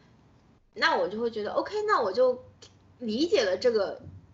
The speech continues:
我怎么说，这是一个游戏规则吧，他这个游戏就是这么玩儿的，那我就去遵从它就好。嗯。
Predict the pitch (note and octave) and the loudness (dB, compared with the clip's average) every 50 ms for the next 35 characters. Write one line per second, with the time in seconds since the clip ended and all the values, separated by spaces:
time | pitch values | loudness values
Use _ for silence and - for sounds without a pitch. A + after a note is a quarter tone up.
0 | - - - - G#3 G#3 G3+ F#3 F3+ - G#3 G3+ A#3 A#3+ C4+ C4 B3+ B3 B3 A#3 | -20 -20 -16 -14 -14 -12 -12 -14 -16 -14 -12 -10 -10 -6 -6 -2 0 0 0 0
1 | G3+ F3 F#3 G#3+ - C4 G#3+ - G#3+ A3 A3+ A3+ - - - - - - _ - | 0 0 -2 -2 -4 -8 -2 4 6 6 6 4 0 -8 -10 -12 -18 -20 _ -12
2 | - B3+ B3 C4 B3+ A3+ G#3 F3+ E3+ G3 G#3 A3+ A3 B3+ B3 A#3 A3+ B3 A#3+ A3 | -8 -4 0 2 4 4 2 2 -2 -6 -6 -4 -2 0 0 0 -2 -6 -10 -8
3 | F#3+ D#3+ A#2 C3+ D#3 F3 - - F3+ G#3+ A3 F#3 E3 - G3 G3+ G#3+ G#3 - - | -6 -4 -4 -4 -6 -8 -8 -6 -4 -2 -2 -2 -4 -6 -8 -8 -8 -10 -10 -4
4 | - C4+ C#4+ D#4 F4 F4 - - E3 D#3+ - - C#3+ D#3 - - F3 E3+ - - | -2 -2 -2 -2 -4 -8 -10 -12 -14 -14 -12 -14 -14 -14 -12 -14 -14 -16 -16 -16
5 | - - - - - - - - - - - - - - - - - - - - | -20 -20 -20 -20 -20 -20 -20 -20 -20 -20 -20 -20 -20 -20 -20 -20 -20 -20 -20 -20
6 | - - - - - F#3 F3+ F3 F3+ - - | -20 -20 -20 -18 -16 -14 -14 -14 -14 -16 -18